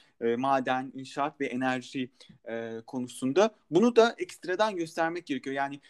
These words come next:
"Aa, tamam çok harika siz yani, e, harika A-, siz işte A K P'li olmanıza rağmen buna karşı çıkıyorsunuz, harikasınız o zaman." deyip geçmemek gerekiyor. Ve, e, ötesini de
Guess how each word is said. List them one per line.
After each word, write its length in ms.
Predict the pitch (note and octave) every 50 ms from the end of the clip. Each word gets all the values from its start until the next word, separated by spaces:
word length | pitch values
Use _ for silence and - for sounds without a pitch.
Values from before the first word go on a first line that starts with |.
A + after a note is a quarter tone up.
| _ _ _ -
"Aa, 200 | - E3+ F3+ F3+
tamam 260 | F3 G#3 F#3+ F3 E3
çok 220 | - - G#3 - F#3
harika 320 | E3+ D#3 D3+ D3+ - D#3
siz 300 | - - F3 E3 D3+ D3+
yani, 300 | D#3 D3 C#3+ C#3+ D3+ D#3+
e, 320 | D3 - C3+ C3+ C3+ C3+
harika 460 | C#3+ C#3+ D3 D3 D3+ D#3 D#3 - E3+ -
A-, 180 | - C#3 D3 G3 - _ _ -
siz 280 | - - - C#3+ C#3+ C#3
işte 180 | - - -
A 120 | C#3 C#3 -
K 140 | - D3+
P'li 260 | C#3+ - D3+ D3 D3+ E3
olmanıza 460 | D#3 D3 D3+ D3 D3+ D3 D3 E3+ D#3
rağmen 360 | D3+ C#3+ C#3+ D3+ D#3 D3+ D3 - - - - -
buna 140 | D3 D#3 D#3+
karşı 240 | - E3 D#3 D#3 -
çıkıyorsunuz, 500 | - - - D#3 D3 D3 - D3+ D3 -
harikasınız 680 | - D#3 D#3 D#3+ D#3+ - G3 F#3 - E3 D3+ C3+ C3
o 60 | C#3 B2+
zaman." 340 | C#3+ C#3+ D3 D3 D3 C3 B2+ C3
deyip 280 | C#3+ D#3 E3 - _ -
geçmemek 500 | E3+ F#3 - - C#3 B2+ B2 A#2 - -
gerekiyor. 360 | B2 A#2 A2+ - B2+ B2 C3
Ve, 100 | D3+ - - _ _ _ _ _ _ _ -
e, 120 | A#2+ B2
ötesini 600 | A#2 C#3 C#3+ - - D#3+ - - E3 G3 G#3 F#3
de 200 | E3+ D#3 F3